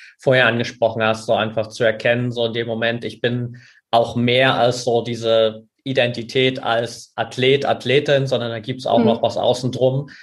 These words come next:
Speaker 1: Und, äh, wenn ich das dann mal mehr in den Fokus rücke, dann, äh, hat das natürlich auch einen super positiven Effekt. Hast du dich in der Zeit dann auch schon aktiv mal mit so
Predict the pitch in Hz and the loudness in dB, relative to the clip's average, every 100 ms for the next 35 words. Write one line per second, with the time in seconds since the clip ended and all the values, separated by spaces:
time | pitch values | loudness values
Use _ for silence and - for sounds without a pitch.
0 | - 120 117 110 - 113 117 117 - 117 | -6 -2 -2 -2 -2 2 2 2 2 -2
1 | 113 - 120 - 120 117 113 - _ _ | -2 0 -2 0 -2 -2 -8 -12 _ _
2 | 113 113 113 - 123 120 120 120 139 135 | -4 -2 -2 0 0 2 0 0 0 2
3 | 110 117 117 120 113 110 110 107 110 113 | -2 -4 0 0 2 0 -2 -4 -2 -2
4 | 117 - 117 110 - 110 110 110 107 - | -4 -6 -2 2 2 2 0 0 -2 -2
5 | 117 110 107 110 110 98 104 120 - - | -2 -2 -4 -4 -2 -2 0 0 0 -4
6 | _ _ - - _ _ _ _ _ _ | _ _ -20 -20 _ _ _ _ _ _
7 | _ - 123 127 170 165 160 160 - _ | _ -4 -2 0 2 4 2 0 -14 _
8 | _ _ - 131 131 127 135 - 135 135 | _ _ 0 2 4 4 4 2 2 2
9 | 127 123 - 117 117 123 120 - _ - | 0 0 -2 -2 0 0 -4 -14 _ -10
10 | - 120 120 117 113 - _ - 120 - | -4 -2 -2 -6 -10 -18 _ -4 -4 -4
11 | - 135 131 120 117 120 117 113 - 117 | -4 -4 0 2 4 2 2 -2 -2 2
12 | 113 117 - | 2 0 -6